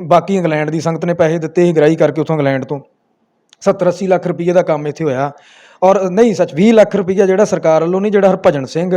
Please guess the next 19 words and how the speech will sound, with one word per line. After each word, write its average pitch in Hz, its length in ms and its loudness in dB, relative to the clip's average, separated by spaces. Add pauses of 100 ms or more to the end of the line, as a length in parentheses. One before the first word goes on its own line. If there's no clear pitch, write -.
(240)
ਕ੍ਰਿਕਟ 180 240 -4
ਦਾ, 170 200 0
ਅ, 151 300 -6
ਖਿਡਾਰੀ 143 420 -4
ਆ, 165 160 -4 (480)
ਉਹਨੇ 262 220 6
ਦਿੱਤਾ 147 320 0
ਸੀ। 127 120 -10 (420)
ਪਰ 220 140 6
ਮੈਨੂੰ 233 200 4
ਹੈਰਾਨੀ 220 300 4
ਦੀ 208 120 -2
ਗੱਲ 220 180 6
ਇਹ 220 80 6
ਆ 226 40 6
ਵੀ 233 80 4
ਬਾਬਾ 202 320 6
ਬਲਬੀਰ 190 340 -4
ਸਿੰਘ 196 180 -2